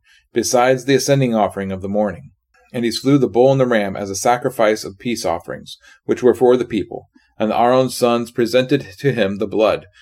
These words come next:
which he sprinkled on the altar all around, and the fat from the bull and the ram, and the fat tail, and the covering on the kidneys, and the appendage on the liver. And they placed the fat on the breasts, and they burned the fat on the altar.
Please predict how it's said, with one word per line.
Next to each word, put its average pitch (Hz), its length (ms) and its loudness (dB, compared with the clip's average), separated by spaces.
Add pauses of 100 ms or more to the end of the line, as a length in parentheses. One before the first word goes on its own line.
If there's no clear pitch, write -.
(120)
which 117 160 0
he 131 80 -4
sprinkled 143 420 0
on 147 120 4
the 151 120 0
altar 107 380 2
all 101 180 0
around, 90 400 -2 (460)
and 117 160 -2
the 113 80 0
fat 123 320 0
from 143 120 -2
the 127 80 2
bull 123 380 6
and 127 100 0
the 113 60 0
ram, 120 380 0
and 107 80 -4
the 101 80 -6
fat - 280 -2
tail, 127 380 4
and 110 140 -4
the 104 40 -4
covering 123 440 -2
on 107 120 -4
the 95 100 -8
kidneys, 131 480 -2
and 104 80 -10
the 95 40 -4
appendage 123 440 -2
on 120 100 -2
the 117 100 0
liver. 87 380 -6 (320)
And 117 120 -2
they 120 100 4
placed 135 340 2
the 147 80 0
fat 135 340 0
on 127 140 -2
the 113 80 0
breasts, 120 580 0 (480)
and 113 180 -2
they 113 60 0
burned 127 320 2
the 123 60 2
fat 104 300 0
on 110 100 -6
the 107 100 -4
altar. 98 460 -2